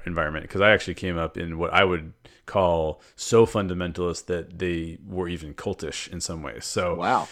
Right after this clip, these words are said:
Speaker 1: um, we all share a little bit of background in that fundamentalism, which will be interesting to explore a little bit in this. But, um, so what is your likelihood to refer this film to other folks?
Speaker 2: Yeah, I mean, that's a ten out of ten. I mean,
Speaker 1: Hmm.
Speaker 2: l-,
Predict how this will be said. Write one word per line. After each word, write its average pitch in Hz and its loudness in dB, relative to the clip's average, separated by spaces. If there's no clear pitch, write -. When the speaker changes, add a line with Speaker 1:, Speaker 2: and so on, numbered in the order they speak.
Speaker 1:
um, 85 0
we 110 0
all 139 10
share 139 8
a 113 2
little 117 8
bit 110 8
of 110 6
background 101 2
in 92 -2
that 92 0
fundamentalism, 92 0
which 87 -6
will 90 -6
be 90 -4
interesting 87 -6
to 90 -4
explore 90 -4
a 87 -2
little 85 -4
bit 80 -4
in 80 -8
this. 95 -6
But, - -4
um, 87 0
so 151 6
what 202 12
is 170 10
your 180 12
likelihood 131 4
to 117 0
refer 104 4
this 98 -2
film 92 -4
to 82 -8
other 90 -2
folks? - -4
Speaker 2:
Yeah, 190 12
I 139 10
mean, 131 2
that's 147 10
a 123 2
ten 117 0
out 90 0
of 76 -6
ten. 76 -8
I 147 10
mean, 120 4
Speaker 1:
Hmm. - -10
Speaker 2:
l-, 143 -6